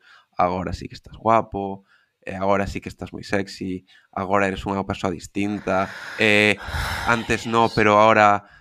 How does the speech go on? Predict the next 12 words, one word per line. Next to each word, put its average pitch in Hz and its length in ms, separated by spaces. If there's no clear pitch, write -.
buah, 113 440
é 101 120
que 104 240
me, 104 240
me, 107 240
me 107 160
parece 104 240
súper 104 320
atractivo." 107 640
É 110 80
como, 101 320
"Tío, 139 400